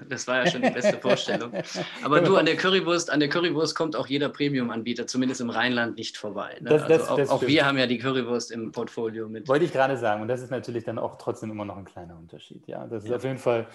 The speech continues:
Speaker 2: ähm, etwas, was, ähm, jeden zufriedenstellt. Äh, Bowls dabei. Ja, das, äh, ist auf jeden Fall auch super einfach. Es kommt pünktlich.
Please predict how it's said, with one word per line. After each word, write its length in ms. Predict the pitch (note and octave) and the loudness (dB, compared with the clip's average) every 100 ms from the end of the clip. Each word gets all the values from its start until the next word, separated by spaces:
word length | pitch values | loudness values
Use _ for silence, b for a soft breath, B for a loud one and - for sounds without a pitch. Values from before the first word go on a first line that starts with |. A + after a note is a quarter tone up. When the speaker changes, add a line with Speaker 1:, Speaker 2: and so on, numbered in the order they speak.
| B B B B - | B B B B -2
Speaker 2:
ähm, 380 | C3+ A#2+ A#2+ | 4 4 4
etwas, 460 | A#2+ B2+ A#2 A2 - | -2 -4 0 0 2
was, 320 | A2+ G#2+ - | 0 0 -4
ähm, 640 | - A2+ G#2+ G#2+ G#2 G2+ F#2+ - | 2 2 2 -2 -6 -8 -12 -14
jeden 380 | D3+ A#2 C3 A#2+ | -6 2 2 2
zufriedenstellt. 840 | - A#2 C3 A#2 G#2+ A#2 A2 A2 - - | -4 -6 -4 -6 -4 0 0 -2 -6 -6
Äh, 220 | A#2 A#2 | 0 0
Bowls 500 | G#2 F#2+ A#2 A#2 A2 | 0 2 2 2 0
dabei. 640 | - G#2+ G#2+ G#2 G#2 G#2 G#2 | -2 -2 0 0 0 -2 -4
Ja, 140 | D3+ C3+ | -4 -4
das, 340 | G#2 - - | -8 -10 -8
äh, 320 | C3 B2 B2 | -4 -2 -4
ist 100 | A#2+ | -6
auf 100 | C3 | -6
jeden 120 | A#2 | -4
Fall 100 | A#2+ | -2
auch 80 | B2+ | -4
super 320 | - C3 A#2+ | -6 -6 -4
einfach. 460 | A2 C3 - B2+ B2 | -4 -6 -8 -10 -10
Es 80 | - | -8
kommt 200 | B2+ B2 | -8 -8
pünktlich. 560 | B2 A#2 A2 G#2+ - | -10 -8 -6 -6 -8